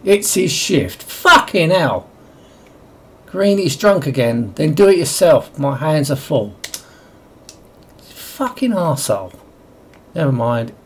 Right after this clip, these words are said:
It's not important. Raise my power. So what you up to? Urgent business, Pink. I'm really busy.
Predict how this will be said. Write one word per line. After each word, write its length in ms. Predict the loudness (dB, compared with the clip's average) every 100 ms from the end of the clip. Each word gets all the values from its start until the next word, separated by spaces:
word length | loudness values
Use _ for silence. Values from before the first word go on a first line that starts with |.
| _
It's 300 | -12 -10 -2
not 260 | -2 -2 -6
important. 800 | -10 -6 -6 -6 -4 -4 -4 -12 -20 -20 -20 -20 -20 -20 -20 -20 -20 -8
Raise 340 | -2 -2 -4
my 160 | -8 -8
power. 540 | -8 -8 -8 -8 -10 -14 -20 -20 _ -20 -20 -20 -20 -20 -20 -20 -20 -20 -20 -20 -18
So 200 | -4 -2
what 140 | 0
you 140 | 2 2
up 180 | 0 -4
to? 320 | -8 -8 -10 -18 _ _ -20 -20 _ -20 -20 -20 -20 -20 -20 _ -20 _ _ -20 -20 -20 -20 -20 -20 -10 0
Urgent 420 | 2 2 0 -2
business, 440 | -2 -2 -2 -6
Pink. 420 | -4 0 0 -2 -10 -20 -20 -6
I'm 240 | -2 2
really 260 | 2 2 0
busy. 520 | -2 -4 -6 -10 -12